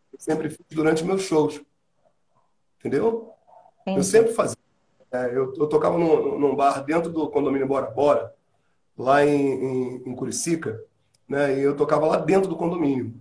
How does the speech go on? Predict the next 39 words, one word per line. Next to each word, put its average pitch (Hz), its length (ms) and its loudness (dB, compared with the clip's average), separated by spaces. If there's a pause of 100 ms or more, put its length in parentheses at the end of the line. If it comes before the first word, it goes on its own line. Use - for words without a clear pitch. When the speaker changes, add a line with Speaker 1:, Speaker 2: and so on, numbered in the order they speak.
(120)
Speaker 1:
E, 139 60 -2
e 143 280 -2
lá 151 340 4
eu 147 120 0
fazia 147 360 -2
muita 170 300 0
live. 139 320 0 (420)
Aí 143 200 2
eu 170 100 0
tomei 180 240 0
gosto, 135 600 -2 (260)
porque 135 260 -4
teve 165 200 -4
a 175 60 0
primeira 190 280 -2
live 160 280 2
que - 80 -4
eu - 100 -4
fiz, - 520 -6 (320)
que 143 100 -6
eu 151 340 4
fiz 156 200 -4
uma 151 200 4
hora 160 380 6
e 170 80 -2
vinte 120 720 -6 (200)
de 113 120 -8
live. 127 540 0 (420)
E 143 80 -2
quando 202 200 0
eu - 40 -2
cheguei 160 260 -2
em 123 160 0
casa, 139 400 4
tinha 151 240 2
setecentos - 640 -2
e 180 60 -8
poucas 175 480 0
visualizações. 151 920 -2